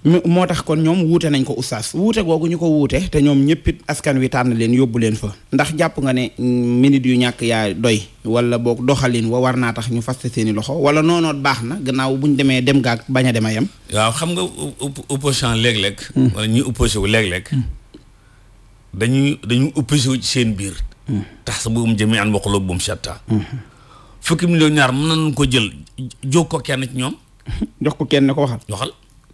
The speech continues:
Speaker 1: Tënk li ñu war a wax, jox ko.
Speaker 2: Tënk li ñu war a wax lépp jox ko.
Speaker 1: Hmm.
Speaker 2: Waaye absenté gi moom.
Speaker 1: Waaw.
Speaker 2: Ñaare, euh, xam nga politique comme ay, ay, ay calcul la ñoom seen yooyu.
Speaker 1: Hmm.
Speaker 2: Ñàkk gaa teewe daal moom léeg-léeg Sëñ Mbàkke.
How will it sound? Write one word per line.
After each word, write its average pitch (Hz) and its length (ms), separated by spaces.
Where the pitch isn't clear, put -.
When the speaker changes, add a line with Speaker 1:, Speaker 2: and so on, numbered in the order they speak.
Speaker 1:
Tënk 208 220
li 185 100
ñu 190 60
war 185 100
a 170 40
wax, 160 120
jox - 40
ko. 147 60
Speaker 2:
Tënk 139 120
li 139 80
ñu 135 60
war 131 100
a 131 40
wax 117 160
lépp 151 240
jox - 140
ko. - 100
Speaker 1:
Hmm. 196 100
Speaker 2:
Waaye 123 240
absenté 151 440
gi 127 80
moom. 104 180
Speaker 1:
Waaw. 101 200
Speaker 2:
Ñaare, 123 520
euh, - 160
xam 123 200
nga 135 100
politique 131 400
comme 147 380
ay, 120 360
ay, 107 240
ay 95 220
calcul 127 380
la 117 120
ñoom 123 180
seen 117 220
yooyu. 98 300
Speaker 1:
Hmm. 113 240
Speaker 2:
Ñàkk 131 300
gaa 131 160
teewe 135 340
daal 120 160
moom 120 160
léeg-léeg 135 340
Sëñ 135 120
Mbàkke. 120 320